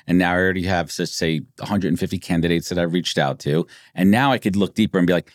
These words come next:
"Yeah, Dave is good, but he's a little junior for what they're looking for. But ha, Sally over there, I didn't reach out to her, but I put her in my pipeline because I knew she was more senior, but not right for that role." Bam, and I have her right in there and I could fire it off. So that's work smarter, not harder. Now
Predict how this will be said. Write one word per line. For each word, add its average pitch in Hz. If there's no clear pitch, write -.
"Yeah, 107
Dave 120
is 120
good, 107
but 98
he's 95
a 107
little 107
junior 101
for -
what 90
they're 95
looking 95
for. 85
But 78
ha, 120
Sally 135
over 85
there, 76
I 92
didn't 107
reach 95
out 147
to 117
her, 110
but 92
I -
put 98
her 110
in 98
my 82
pipeline 120
because 92
I 90
knew 117
she 110
was 95
more 98
senior, 131
but 98
not 101
right 98
for 98
that 92
role." 117
Bam, 98
and 80
I -
have 92
her 92
right 87
in 92
there 87
and 82
I 82
could 73
fire 76
it 69
off. 50
So 113
that's 113
work 107
smarter, 101
not 85
harder. 82
Now 104